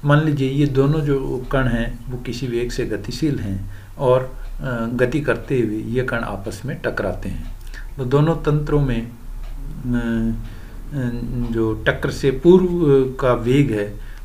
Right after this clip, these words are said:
वो एस तंत्र में मान लीजिए दोनों कणों का क्रमशः यू वन और यू टू है, और टक्कर के पश्चात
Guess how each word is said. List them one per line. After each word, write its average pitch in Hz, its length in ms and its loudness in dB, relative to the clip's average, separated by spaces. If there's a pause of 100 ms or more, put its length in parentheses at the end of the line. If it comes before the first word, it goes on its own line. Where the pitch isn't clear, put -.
वो 127 220 -6
एस 156 240 0
तंत्र 139 360 -2
में 123 400 -2 (400)
मान 120 200 2
लीजिए 117 460 0 (200)
दोनों 123 280 0
कणों 117 220 -2
का 98 340 -4 (600)
क्रमशः 120 480 0 (240)
यू 120 160 -2
वन 120 220 0
और 107 160 0
यू 104 160 -2
टू 123 240 -2
है, 104 200 0 (400)
और 123 180 0
टक्कर 143 260 -2
के 165 140 -6
पश्चात 113 540 -4